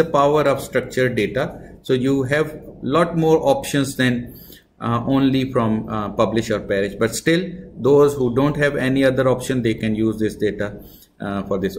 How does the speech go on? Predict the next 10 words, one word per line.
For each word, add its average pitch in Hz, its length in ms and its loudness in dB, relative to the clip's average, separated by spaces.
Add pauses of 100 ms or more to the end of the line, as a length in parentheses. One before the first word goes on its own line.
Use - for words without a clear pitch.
Okay, 156 160 2
now 170 160 4
Scopus, 175 720 2
it 139 220 -6
gives 147 220 0 (100)
us 151 120 -6
a 123 240 0 (140)
co-authorship. 139 540 2
Let's 175 280 0
say 185 400 0